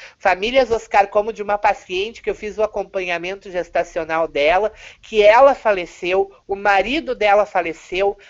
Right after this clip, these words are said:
a mãe dela faleceu, a irmã faleceu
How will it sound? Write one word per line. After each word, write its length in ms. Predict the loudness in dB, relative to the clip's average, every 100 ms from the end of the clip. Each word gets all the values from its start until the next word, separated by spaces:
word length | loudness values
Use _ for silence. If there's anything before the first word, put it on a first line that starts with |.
| -2
a 140 | -2
mãe 460 | 0 2 2 2 0
dela 360 | 2 4 4
faleceu, 720 | 2 0 -4 -6 -2 2 2 0
a 120 | -2
irmã 600 | -4 -10 -8 4 6 6
faleceu 680 | 4 0 0 -2 0 0